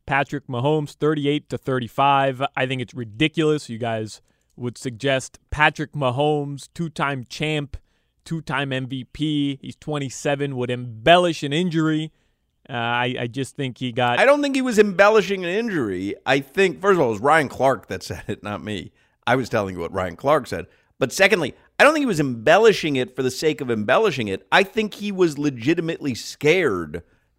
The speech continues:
Speaker 2: that it was a bad injury and that he wasn't gonna be able to play. I think you were seeing, I think you were seeing more scared emotion than pain emotion on the sideline.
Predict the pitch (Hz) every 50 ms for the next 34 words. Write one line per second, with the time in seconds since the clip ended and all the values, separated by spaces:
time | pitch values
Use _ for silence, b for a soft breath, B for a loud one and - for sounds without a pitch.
0 | _ - - 110 127 151 165 160 - - - 160 160 185 156 127 139 131 117 104
1 | 131 127 139 143 135 135 135 151 180 170 135 127 107 95 95 92 92 95 - 117
2 | 117 113 117 113 113 110 123 131 123 123 117 120 117 110 110 104 - - - 151
3 | 165 156 113 69 82 104 - 170 165 156 - 147 131 123 - - 143 135 123 120
4 | 117 107 b b b b b b b b - 143 165 196 214 214 196 165 - -
5 | 156 139 127 123 131 135 127 127 - - - - 135 131 151 165 160 135 123 101
6 | 98 98 95 98 95 - 101 95 95 90 87 - 104 110 123 127 117 101 85 -
7 | - 92 87 85 82 78 76 - 87 82 80 78 87 87 - - 92 92 92 90
8 | 85 - - - -